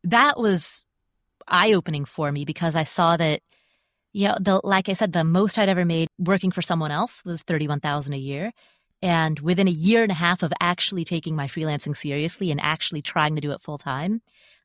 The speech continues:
within a year and a half, I was making six figures. So that was a big eye-opener in terms of, like, the notion that I could make a lot more working for myself than I could somebody else, at least in my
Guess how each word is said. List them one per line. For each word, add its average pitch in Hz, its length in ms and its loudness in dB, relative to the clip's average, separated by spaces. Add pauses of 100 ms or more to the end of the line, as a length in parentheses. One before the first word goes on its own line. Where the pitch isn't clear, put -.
(100)
within 254 300 2
a 254 60 0
year 240 160 -2
and 214 80 0
a 202 40 -4
half, 196 240 -4
I 156 60 -2
was 143 160 -6
making 131 240 -8
six - 240 -16
figures. - 460 -8 (340)
So 165 300 0
that 185 160 2
was 208 100 -2
a 196 60 0
big 170 200 0
eye-opener 151 540 0
in 143 140 -2
terms 139 400 -4
of, 127 280 -6 (460)
like, - 140 -14 (520)
the 175 140 4
notion 165 420 4
that 151 80 0
I 143 100 0
could 156 160 -6
make 151 180 -4
a 151 60 -6
lot 143 200 -6
more 143 180 -6
working 139 240 -6
for 151 140 -6
myself 143 420 -4
than 135 100 -6
I 131 80 -4
could - 220 -10
somebody 135 320 -6
else, 123 360 -8
at 143 120 -6
least 156 180 -6
in 147 60 -4
my 131 200 -4